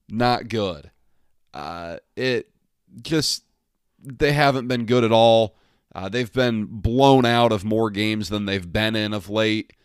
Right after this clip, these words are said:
And, you know, I think it's hard for me to necessarily analyze the Northwestern program fully because I'm not all that close to it, but they're in a really tough spot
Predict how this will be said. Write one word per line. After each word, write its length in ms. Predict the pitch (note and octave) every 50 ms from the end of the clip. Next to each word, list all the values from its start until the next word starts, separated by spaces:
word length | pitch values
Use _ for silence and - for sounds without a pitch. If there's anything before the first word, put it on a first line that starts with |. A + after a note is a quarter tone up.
| _ _ _ _ _ _ _ _ _ _ _ _ _ _ _
And, 160 | - C#3+ D3 D#3
you 80 | D#3+
know, 180 | D#3 D3+ D3 D3
I 100 | C#3+ C#3+
think 500 | - - - E3+ E3 D#3+ C3+ - - _ _ _ _ _ _ _ _ _ _ _ _ _ _ _ _ _ _ _ _ _ _ -
it's 180 | D3+ C#3+ -
hard 280 | - - G#3+ A3+ G#3+ -
for 120 | - F#3
me 120 | E3 D#3 D3
to 80 | C3+ B2
necessarily 920 | A#2+ A#2+ B2 A#2+ - A#2+ - - C3+ B2 B2 B2 A#2+ A2+ G#2+ F#2 - -
analyze 640 | - B2 B2+ B2 A#2+ A#2 A2+ A#2 A#2 A2+ A2+ - -
the 100 | G#2 G#2
Northwestern 760 | G#2 G#2 G#2+ G#2+ - G#2 G#2 G#2 A2 - - A#2 G#2 F#2+ F2
program 580 | - - B2+ A#2+ A#2 G2 G2 G#2 G#2 G2 F2+
fully 500 | - - - - F3 F3+ E3 A#2 G2 F#2
because 300 | F2+ G2 F#2+ - A2 F#2+
I'm 160 | A2 G2+ G#2 A2+
not 200 | A#2+ B2+ A#2+ A2
all 160 | A2+ A#2 G#2+
that 200 | G2 F#2+ F2+ -
close 460 | - - - - G2+ G#2+ A2+ - -
to 180 | - D#3 D3 C#3+
it, 220 | C#3+ D3 - - _ _ _ _ _ _ _ _ _ _ _ _ _ -
but 140 | B2+ -
they're 180 | - D3+ F3+ G#3
in 80 | G#3+ G#3
a 60 | G3
really 360 | C3+ A2+ B2 C#3+ C#3+ D3 C#3
tough 300 | - - C3+ B2+ B2 -
spot 480 | - - - A#2 A#2+ A#2+ G2+ D#2 -